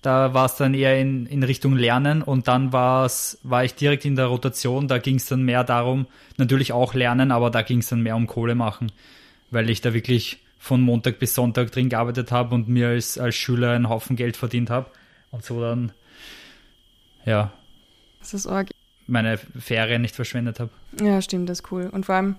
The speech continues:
Speaker 2: ja, die, das meiste wird dir am Nachmittag erst gedruckt, bis im Abend rein. Ist auch ganz cool, kann man
Speaker 1: Mhm.
Speaker 2: am Vormittag noch ins Schwimmbad.
Speaker 1: Genau.
Speaker 2: Äh, zum Training.
Speaker 1: Ja, und dann am Abend die Nachtstunden, die sind natürlich gut bezahlt worden und das hab ich genutzt. Deswegen war ich dann auch die,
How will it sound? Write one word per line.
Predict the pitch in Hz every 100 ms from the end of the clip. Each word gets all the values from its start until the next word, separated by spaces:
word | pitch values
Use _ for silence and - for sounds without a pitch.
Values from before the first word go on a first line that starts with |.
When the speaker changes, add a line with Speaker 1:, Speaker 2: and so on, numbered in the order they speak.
| - -
Speaker 2:
ja, | 202 185 190 202 -
die, | 196
das | 202
meiste | 196 196 202
wird | 196
dir | 202
am | 196 190 190 - -
Nachmittag | 196 196 208 190 185
erst | 190
gedruckt, | - 196 - -
bis | 202 - 196
im | 185
Abend | 185 185 196
rein. | 190 185 196 196 -
Ist | 202
auch | 196
ganz | 196 202 -
cool, | 202
kann | 202
man | 151
Speaker 1:
Mhm. | 147
Speaker 2:
am |
Vormittag | 190 190 196
noch | 190
ins | 190
Schwimmbad. | 208 202 196 180 - - - - - - - - - -
Speaker 1:
Genau. | - 135 127
Speaker 2:
Äh, |
zum | 196
Training. | 190 190 190 196 - _ _ _
Speaker 1:
Ja, | 127 131
und | 131 135
dann | 139
am | 139
Abend | 123 139 135
die |
Nachtstunden, | 143 131 123 - 147 139 139
die | 131 131
sind | - 135
natürlich | 123 127 127 -
gut | 123
bezahlt | 135 123 120 123
worden | 127 127 131
und | 120 120
das | 120
hab | 120
ich | 117
genutzt. | - 120 - 117
Deswegen | - 117 117
war | 113
ich | 113 107
dann | 117
auch | 110
die, | - 120